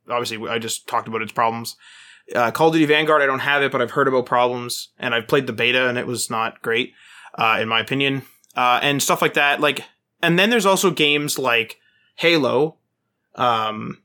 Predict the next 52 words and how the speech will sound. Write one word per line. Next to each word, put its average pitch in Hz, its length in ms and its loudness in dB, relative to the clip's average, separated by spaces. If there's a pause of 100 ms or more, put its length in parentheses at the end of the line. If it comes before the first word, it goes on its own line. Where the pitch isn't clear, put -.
(220)
Forza, 196 460 2
which 151 140 4
I 147 40 4
don't 190 140 2
know 160 80 6
if 151 80 0
it 143 40 0
was 123 120 -2
delayed, 120 340 2
but 120 120 -4
Forza, 139 680 2
in 135 100 -10
terms 127 240 -4
of 120 120 0
its, 120 180 -4
like, 120 180 -6
release 123 380 -4
polish, 107 540 -6 (840)
uh, 131 260 4
as 131 180 -2
well 165 320 4
as, 131 540 0 (580)
uh, 107 480 2 (140)
even 185 320 4
Dying 165 340 2
Light 147 220 0
two, 214 200 2
which 127 160 0
was 120 140 -2
delayed 117 340 0
and 117 80 -6
delayed, 120 320 -2
delayed 120 320 -2
and 117 80 -6
delayed 117 240 -4
and 113 80 -8
delayed. 127 340 0
And 131 120 -6
now 143 260 2
influencers 135 560 -2
are 117 40 -6
starting 120 260 -2
to 120 100 -6
get 117 160 -4
their 101 120 -8
taste 143 340 -2
of 120 60 -4
it 117 120 -4
and 127 120 -8
release 123 240 -4
some 120 120 -8
videos 127 480 -2